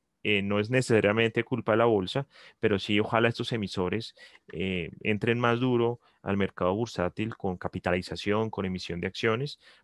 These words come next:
para que sean mucho más atractivos. Entonces son compañías que, mm, si bien tienen algunos accionistas, están sobre el papel porque realmente es imposible contarlos porque la mayoría están muertos. Acá seguimos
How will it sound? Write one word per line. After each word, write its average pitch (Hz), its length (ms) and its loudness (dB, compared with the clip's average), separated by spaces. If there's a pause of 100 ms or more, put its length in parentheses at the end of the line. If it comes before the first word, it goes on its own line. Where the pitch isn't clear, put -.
para 95 160 0
que 95 120 -8
sean 92 200 -2
mucho 104 260 -4
más 98 220 -4
atractivos. - 680 -12 (1000)
Entonces 120 340 0
son 143 140 -2
compañías 139 560 0
que, 131 240 0 (320)
mm, 104 340 -8
si 123 140 -4 (100)
bien 120 160 -2
tienen 127 240 -4
algunos 120 400 0
accionistas, 151 540 -2
están 104 160 -2
sobre 117 180 0
el 127 60 -6
papel 127 400 0 (300)
porque 107 220 0
realmente 98 440 0
es 110 120 -4
imposible 98 540 -4
contarlos 95 560 -4
porque - 300 -8
la 98 140 2
mayoría 95 500 0
están - 280 -8
muertos. - 480 -8 (1700)
Acá 147 220 2
seguimos 196 560 2